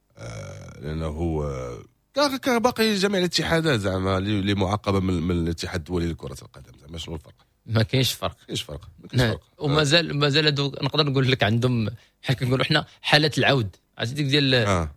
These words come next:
Speaker 1: آه.
Speaker 2: ك-، ك-، ك-، داروا وعاودوا. راه إلا جينا نشوفوا، راه كيف قلتي دابا أنت، راه أنفين-، أنفانتينو راه كان ديجا حاضر، هو ورئيس ديال الكاف، حضروا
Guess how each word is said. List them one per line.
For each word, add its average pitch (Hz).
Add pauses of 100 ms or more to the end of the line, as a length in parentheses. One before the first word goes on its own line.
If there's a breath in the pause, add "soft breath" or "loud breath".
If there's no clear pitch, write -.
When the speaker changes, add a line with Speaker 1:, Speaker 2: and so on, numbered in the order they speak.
Speaker 1:
آه. 82
Speaker 2:
ك-، -
ك-، -
ك-، 143
داروا 160
وعاودوا. 120 (500)
راه 110
إلا 123
جينا 127
نشوفوا، 117
راه 117
كيف 110
قلتي 113
دابا 113
أنت، 110
راه 110
أنفين-، 107
أنفانتينو 107
راه 101
كان 107
ديجا 104
حاضر، 104
هو 107
ورئيس 104
ديال 101
الكاف، 101 (260 loud breath)
حضروا 123